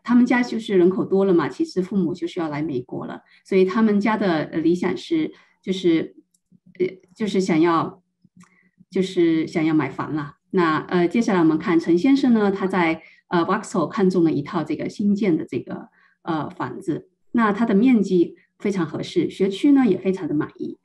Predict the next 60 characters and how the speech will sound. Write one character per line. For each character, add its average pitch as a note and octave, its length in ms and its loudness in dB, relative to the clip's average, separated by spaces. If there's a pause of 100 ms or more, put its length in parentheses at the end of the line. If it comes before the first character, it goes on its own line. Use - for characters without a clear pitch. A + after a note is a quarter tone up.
(220)
所 G#3+ 80 -6
以， F3 180 4
呃， F3+ 200 0
这， C4 340 0
这 C#4 140 2
套 G#3 300 -2
房 E3+ 260 -4
子 F#3+ 100 0
的 E3+ 100 -2
要 A#3 200 0
价 F#3 240 -2
现 F3+ 180 -2
在 E3+ 120 -4
是 D#3 200 -6
八 A3 220 -2
十 - 160 -6
五 - 200 -6
万， - 200 -14 (300)
那 A3 100 -2
新 C#4 240 4
房 E3 160 2
的 F#3 60 4
首 - 280 -6
付 A3+ 240 -2
呢 G3+ 160 2
需 F#3+ 200 0
要 E3+ 120 2
百 - 140 -12
分 G3 160 0
之 G3 100 -2
二 G#3 220 -2
十， - 460 -8 (180)
那 F3+ 160 2
就 F3+ 100 0
是 E3 240 0
十 - 280 -6
七 - 260 -4
万。 D#3+ 280 -4 (720)
陈 A3 200 2
先 B3+ 100 4
生 B3+ 100 2
一 A#3 140 2
家 G3 240 0
信 A#3+ 260 2
誉 F#3+ 60 4
良 E3 180 0
好， D3 300 -6 (320)
所 G#3 140 -2
以 G3+ 80 4
呢， G3 240 4
他 G3+ 160 -2
是 F#3+ 460 0 (260)
可 F3 100 -2
以， E3 280 6
呃， E3 400 -4 (420)
到 F#3 180 0
这 D#3+ 160 -2
个 - 120 -4
银 F3+ 200 2
行， D3+ 240 0